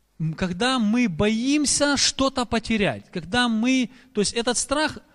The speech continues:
он формирует нас в русле того, чтобы мы при-, принимали правильные решения, да?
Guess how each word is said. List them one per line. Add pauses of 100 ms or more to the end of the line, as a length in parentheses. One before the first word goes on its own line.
(220)
он (300)
формирует
нас
в
русле
того,
чтобы
мы
при-,
принимали
правильные
решения,
да?